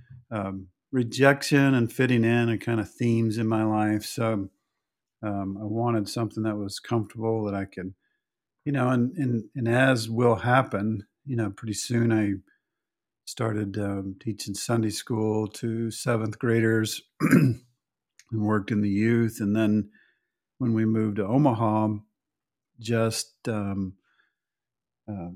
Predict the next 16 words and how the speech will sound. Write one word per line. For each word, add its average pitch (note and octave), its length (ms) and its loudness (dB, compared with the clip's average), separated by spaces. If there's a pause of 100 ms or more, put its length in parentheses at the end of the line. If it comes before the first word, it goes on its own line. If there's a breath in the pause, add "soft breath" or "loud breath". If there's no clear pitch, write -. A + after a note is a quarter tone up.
(140)
started A#2 560 -2
to G2 320 -6
kinda A2+ 180 0
be G#2+ 160 0
convicted G#2 720 -2
that G#2+ 120 0
maybe A2 320 0
I G#2+ 120 0
could, F#2+ 520 -6 (160)
I A2+ 60 -2
could G2+ 160 -6
be G#2+ 120 2
a G2 60 2
pastor G#2+ 720 -2
someday, G#2 600 -2
and F2 260 -4